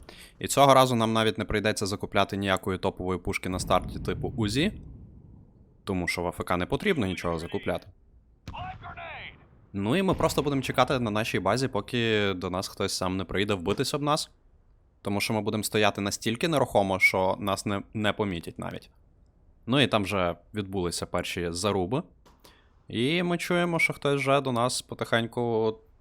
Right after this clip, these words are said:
теж починає, напевно, що топати. І от зараз, в принципі, він десь має появитися. От там вже хтось скаче.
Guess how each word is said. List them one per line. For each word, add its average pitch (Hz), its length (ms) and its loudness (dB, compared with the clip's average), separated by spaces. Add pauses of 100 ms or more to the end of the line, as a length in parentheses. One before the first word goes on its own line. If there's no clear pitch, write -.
(180)
теж 101 240 0
починає, 92 520 -2
напевно, 92 400 0
що - 160 -8
топати. 170 440 0 (2750)
І 117 140 0
от 123 140 2
зараз, 113 260 2
в - 40 -18
принципі, 107 420 -2
він 101 160 -2
десь 101 180 -4
має 104 220 4
появитися. 98 680 0
От 92 220 0
там 87 140 -6
вже 85 120 -6
хтось - 240 -6
скаче. 123 440 2